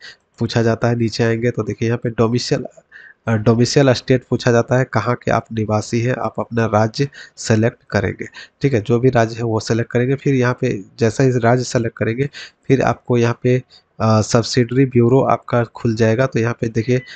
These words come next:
आपके राज्य के अनुसार दिखाई देगा। देखिए बिहार में बात करें तो बिहार में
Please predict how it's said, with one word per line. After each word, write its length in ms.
आपके 360
राज्य 380
के 140
अनुसार 320
दिखाई 380
देगा। 280
देखिए 280
बिहार 340
में 220
बात 220
करें 140
तो 120
बिहार 240
में 100